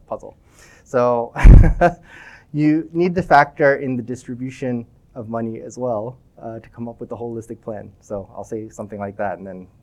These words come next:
throw a wrench in your plans. Um, then I point you to articles written by retirement P H Ds and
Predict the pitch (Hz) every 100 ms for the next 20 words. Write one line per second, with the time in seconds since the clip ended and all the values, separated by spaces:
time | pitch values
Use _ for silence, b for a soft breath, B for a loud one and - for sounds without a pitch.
0 | _ 101 92 92 98 - _ 107 95 95
1 | 92 196 _ B B B B - 107 107
2 | 107 - 143 143 147 185 185 170 156 127
3 | 131 127 123 113 110 117 107 107 101 98
4 | 123 117 113 113 107 104 107 104 101 98
5 | 92